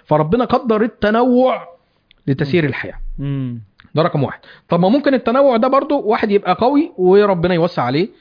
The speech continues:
Speaker 1: في الفلوس، واحد
Speaker 2: مم.
Speaker 1: تاني يبقى قوي برضو وربنا ما يوسعش عليه.
Speaker 2: مم.
Speaker 1: هنا بقى حكم الله سبحانه وتعالى في تقدير الحال.
Speaker 2: مم.
Speaker 1: إن الله سبحانه وتعالى يعطي كل امرئ ما يصلحه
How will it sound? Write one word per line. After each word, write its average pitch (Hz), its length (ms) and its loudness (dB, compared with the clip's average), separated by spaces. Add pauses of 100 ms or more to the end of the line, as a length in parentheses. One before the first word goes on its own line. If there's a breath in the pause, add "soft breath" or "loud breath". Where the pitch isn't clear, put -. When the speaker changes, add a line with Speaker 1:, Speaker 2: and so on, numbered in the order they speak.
(200 soft breath)
Speaker 1:
في - 80 -12
الفلوس، 147 460 0
واحد 170 220 0
Speaker 2:
مم. 117 40 -6
Speaker 1:
تاني 180 180 2
يبقى 165 200 -2
قوي 202 200 4
برضو 190 280 2
وربنا 127 440 -4
ما 165 60 2
يوسعش 165 300 -2
عليه. 156 220 0 (240 loud breath)
Speaker 2:
مم. 135 100 -10
Speaker 1:
هنا 156 120 2
بقى 160 140 -2
حكم 175 300 -2
الله 139 160 2
سبحانه - 200 -4
وتعالى 147 300 2
في 139 100 -8
تقدير 131 340 -2
الحال. 123 320 -6 (220 loud breath)
Speaker 2:
مم. 131 120 -8
Speaker 1:
إن 131 120 -2
الله 139 180 0
سبحانه 147 240 -4
وتعالى 135 160 2
يعطي 147 460 -2
كل 190 280 0
امرئ 180 320 2 (420 soft breath)
ما 175 100 2
يصلحه 151 460 -2